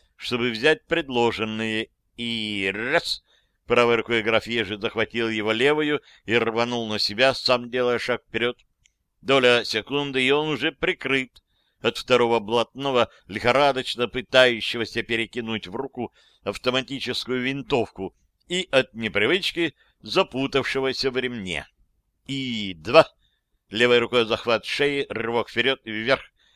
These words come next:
Противный хруст, и тело бандита с пистолетом обмякло в руках. И три!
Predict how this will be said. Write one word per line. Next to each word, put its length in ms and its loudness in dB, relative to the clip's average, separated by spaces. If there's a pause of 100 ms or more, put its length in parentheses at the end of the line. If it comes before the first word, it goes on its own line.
(200)
Противный 560 -2
хруст, 520 -8
и 60 -6
тело 260 0
бандита 500 -4
с 80 -10
пистолетом 720 -4 (280)
обмякло 600 0
в 80 -6
руках. 320 -4 (180)
И 360 -6
три! 440 -6